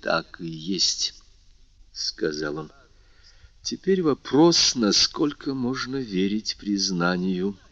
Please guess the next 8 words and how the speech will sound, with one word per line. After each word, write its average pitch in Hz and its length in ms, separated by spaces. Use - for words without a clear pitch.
сделанному 95 800
под 85 160
влиянием 87 580
религиозного 82 680
страха 85 800
или 131 160
страха - 460
физического. 90 720